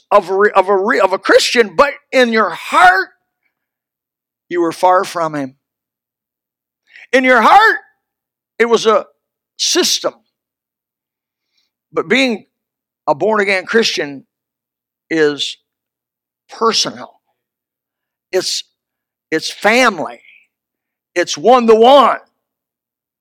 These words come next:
It's alive. It breathes. And if I may say this, it dominates. For me to live is Christ.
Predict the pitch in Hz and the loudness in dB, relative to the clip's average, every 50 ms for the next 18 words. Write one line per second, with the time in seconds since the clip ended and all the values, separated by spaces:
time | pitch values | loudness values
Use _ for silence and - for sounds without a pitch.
0 | _ _ _ _ _ _ _ _ _ _ _ _ _ _ _ _ - - - 214 | _ _ _ _ _ _ _ _ _ _ _ _ _ _ _ _ -6 -2 2 4
1 | 208 247 311 480 494 480 494 226 175 - - - - - - _ _ _ _ _ | 6 6 6 8 8 6 6 6 2 -2 -4 -10 -14 -16 -20 _ _ _ _ _
2 | _ _ _ _ _ _ _ - 196 180 160 208 285 330 330 302 262 220 190 165 | _ _ _ _ _ _ _ 0 0 0 4 4 6 6 6 6 4 2 2 0
3 | 147 123 - - 147 - - - - - _ _ _ _ _ _ _ _ _ _ | -2 -6 -10 -16 -14 -10 -8 -8 -8 -10 _ _ _ _ _ _ _ _ _ _
4 | _ _ _ _ _ _ _ _ _ _ _ _ _ _ _ _ _ _ _ _ | _ _ _ _ _ _ _ _ _ _ _ _ _ _ _ _ _ _ _ _
5 | _ _ _ _ _ _ _ _ _ _ _ _ _ _ _ _ _ _ _ _ | _ _ _ _ _ _ _ _ _ _ _ _ _ _ _ _ _ _ _ _
6 | _ - - - - _ - 151 147 135 151 151 160 185 185 - - 185 165 151 | _ -20 -20 -20 -14 _ -4 -2 0 0 0 2 2 0 0 0 0 0 0 0
7 | 180 190 180 - 165 135 139 160 165 156 151 143 131 131 131 127 120 131 - - | 0 -2 -2 -2 -2 -2 0 0 0 0 0 -2 -4 -6 -8 -10 -12 -14 -12 -10
8 | - - - - _ _ _ _ _ _ _ _ _ _ _ _ _ _ _ _ | -10 -10 -10 -12 _ _ _ _ _ _ _ _ _ _ _ _ _ _ _ _
9 | _ _ _ _ _ _ _ _ _ _ _ _ _ _ _ _ _ _ _ _ | _ _ _ _ _ _ _ _ _ _ _ _ _ _ _ _ _ _ _ _
10 | 165 151 160 190 226 196 190 170 165 202 208 170 160 147 - - - - 175 196 | -8 -4 0 0 2 2 4 4 4 4 4 2 0 -2 -6 -8 -6 -4 -2 -2
11 | 202 196 175 156 - - - - - - - | -2 -2 -2 -2 -2 -2 -4 -4 -8 -14 -18